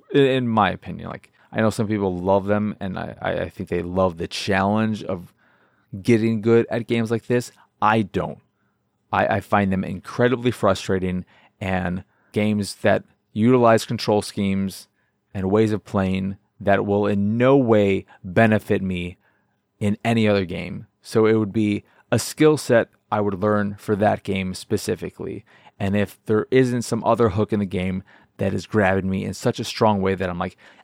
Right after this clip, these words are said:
"I wanna learn how to play this game and, and play it well because I love this. Like, I love the art, or I love this progression system, or I love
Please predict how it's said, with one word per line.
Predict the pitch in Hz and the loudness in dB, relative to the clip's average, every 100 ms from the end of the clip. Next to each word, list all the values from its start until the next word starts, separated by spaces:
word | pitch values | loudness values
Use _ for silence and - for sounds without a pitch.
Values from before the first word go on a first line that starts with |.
| _ | _
"I | 117 135 | 4 4
wanna | 127 131 123 | 4 2 2
learn | 120 110 | 2 2
how | 110 | 2
to | 107 | 2
play | 98 117 107 | 2 2 2
this | 98 98 | 2 -2
game | - 101 101 101 - _ _ _ | -4 -4 -4 -6 -10 _ _ _
and, | 101 98 | -4 -2
and | - 101 101 _ | 0 -2 -4 _
play | - 120 110 | -2 2 2
it | - | 2
well | 98 101 98 101 92 _ - | 0 2 2 0 -6 _ -6
because | 110 - 101 95 - - _ | -6 2 2 2 -4 -20 _
I | 113 113 | 2 4
love | 110 95 | 2 0
this. | 98 - | -6 -10
Like, | - | -4
I | 110 | 0
love | 107 95 | 2 0
the | 104 101 | -2 -4
art, | 101 95 - - | 0 0 -2 -4
or | 104 101 | 0 2
I | |
love | 98 95 | 0 -4
this | 95 | -6
progression | - 90 101 92 - 90 | -10 -6 -4 -4 -6 -14
system, | 90 95 98 | -14 -14 -8
or | 104 | 0
I | 98 | 0
love | 98 104 95 | 2 0 -2